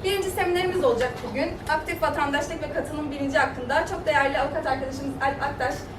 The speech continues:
bizleri kırmayarak bugün aramızda bizlere bu konuda güzel bir sunum yapacak. İkinci seminerde gelecekte yerel katılım mekanizmalarını öğrenmeyi ve, e, bunları kullanabilme becerilerini geliştirmeye yönelik bir seminerimiz olacak.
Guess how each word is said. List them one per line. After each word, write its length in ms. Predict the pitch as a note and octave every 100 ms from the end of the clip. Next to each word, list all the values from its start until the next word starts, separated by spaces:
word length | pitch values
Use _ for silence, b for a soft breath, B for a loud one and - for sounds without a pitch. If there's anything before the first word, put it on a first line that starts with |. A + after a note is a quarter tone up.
| -
bizleri 260 | D4+ D#4+ F#4
kırmayarak 440 | D#4 B3+ B3 D4 C4
bugün 180 | C4+ C4+
aramızda 580 | C4+ C4 A3+ G#3+ B3 C4
bizlere 380 | C4 C4 C4 C4
bu 60 | -
konuda 200 | A#3+ A#3+
güzel 280 | A#3+ B3 A3+
bir 200 | - A#3
sunum 200 | A#3 A3+
yapacak. 440 | G3 F#3+ E4 D#4+ - - E4+
İkinci 280 | - F#4+
seminerde 540 | F4+ F#4 E4 D#4 D4+ D#4
gelecekte 540 | D4+ D4 C#4+ E4 F#4
yerel 380 | F4 D#4+ F4 F#4+
katılım 300 | F#4 E4 F4+
mekanizmalarını 840 | F4 F4+ E4+ D#4+ D#4+ E4 E4 E4 -
öğrenmeyi 640 | C#4+ D4+ D#4 D#4+ D#4+ F#4+ - D#4+
ve, 360 | E4 E4 -
e, 100 | C4 C4+
bunları 280 | D4 E4+ A4 - -
kullanabilme 640 | D4 C#4 D#4 E4 D#4+ D#4+ D#4
becerilerini 500 | D4 D4+ D4+ D4+ C#4
geliştirmeye 540 | C#4+ - D4+ D4 D#4 C#4
yönelik 340 | B3+ B3 -
bir 40 |
seminerimiz 500 | C4 B3 A#3+ A#3+ A#3
olacak. 340 | G#3+ G#3 B3